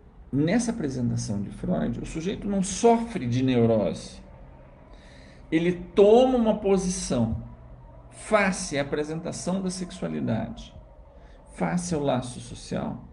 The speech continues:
de, diante de elementos que são incompatíveis da maneira como ele organiza as suas funções éticas, morais, pulsionais, et cetera, ela se torna incompatível. Então,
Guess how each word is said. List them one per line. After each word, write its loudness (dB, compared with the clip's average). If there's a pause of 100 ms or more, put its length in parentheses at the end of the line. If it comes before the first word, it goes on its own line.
(1300)
de, 0
diante 6
de 0
elementos 2
que -14
são -4
incompatíveis -2
da -4
maneira -2
como -4
ele 0
organiza -2 (460)
as -4
suas -4
funções -4 (640)
éticas, -2
morais, 2 (440)
pulsionais, 0
et -10
cetera, -10 (500)
ela 2
se -10
torna 0
incompatível. -4 (360)
Então, 0